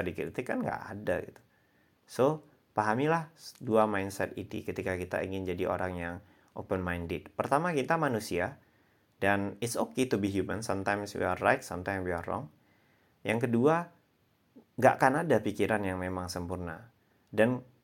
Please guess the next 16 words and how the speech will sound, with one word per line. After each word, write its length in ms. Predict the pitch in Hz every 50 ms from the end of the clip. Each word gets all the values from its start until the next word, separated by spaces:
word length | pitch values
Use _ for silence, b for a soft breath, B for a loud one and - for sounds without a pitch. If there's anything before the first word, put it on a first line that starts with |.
| _ -
justru 320 | 113 104 101 - - 165 160
karena 400 | - 113 107 107 107 107 - -
kita 400 | - - - - - 107 101 -
tidak 320 | 98 95 98 - - -
pernah 240 | - 98 95 92 92
sempurna 480 | - 90 90 87 95 98 110 117 117
dan 240 | 110 98 92 92 90
pikiran 400 | 92 80 - 92 95 92 92 90
kita 240 | 87 90 - - 92 90 92
juga 160 | 92 90 90
tidak 240 | - - 87 87 87
sempurna, 560 | - 87 87 - - 127 120 92 92 104 b b b b b b b b b _
kita 160 | 101 95 98 -
harusnya 480 | - - 107 98 101 92 - - 127
mencari 480 | 120 98 92 90 - 90 92 107 107 110
kritik. 480 | - - 101 - - - 95 - -